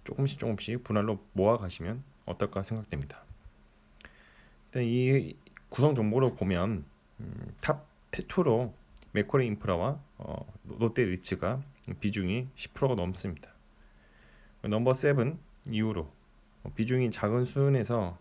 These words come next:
어, 일곱 번째, 여덟 번째, 아홉 번째, 열 번째 그 이후로는 다 고배당 주입니다.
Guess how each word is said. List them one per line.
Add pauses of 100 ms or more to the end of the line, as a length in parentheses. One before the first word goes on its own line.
(140)
어, (720)
일곱
번째,
여덟
번째,
아홉
번째,
열
번째
그
이후로는 (320)
다
고배당
주입니다.